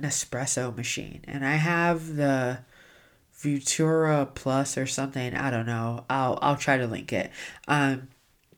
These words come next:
but I got that, and I got a, you know, automatic milk frother, and I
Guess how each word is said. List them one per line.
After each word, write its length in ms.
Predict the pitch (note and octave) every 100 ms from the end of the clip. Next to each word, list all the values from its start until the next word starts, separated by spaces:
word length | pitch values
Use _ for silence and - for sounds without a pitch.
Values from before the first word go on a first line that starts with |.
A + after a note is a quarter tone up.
| _ _ - - C3+
but 120 | E3+
I 100 | D#3
got 320 | D3+ E3 F#3+ F#3+
that, 320 | C#3+ C3 -
and 140 | C3+
I 120 | C#3+ C#3
got 520 | - C#3+ C#3 - - -
a, 480 | C#3 C3+ C3+ C3 C3 - - -
you 80 | -
know, 160 | C#3+ -
automatic 840 | - D3+ D3 C#3+ C3 B2+ B2 - - -
milk 480 | C3 D#3 D#3 D3+ -
frother, 720 | - - B2+ B2 B2 B2 A#2 -
and 180 | - C#3
I 320 | C3 B2+